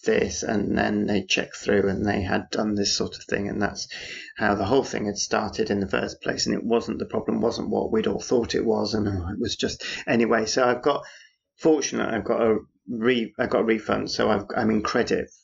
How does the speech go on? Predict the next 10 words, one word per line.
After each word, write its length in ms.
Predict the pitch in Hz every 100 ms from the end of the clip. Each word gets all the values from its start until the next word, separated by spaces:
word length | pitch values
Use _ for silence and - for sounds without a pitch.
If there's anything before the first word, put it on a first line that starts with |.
| _ _ -
uh, 200 | 117 104
which 240 | 107 113
is 80 | -
quite 220 | - -
useful 340 | 113 104 101 104
this 260 | 104 - - _ _
year. 440 | 123 104 98 - - _ -
This 200 | 117 -
is 120 | -
my 140 | 110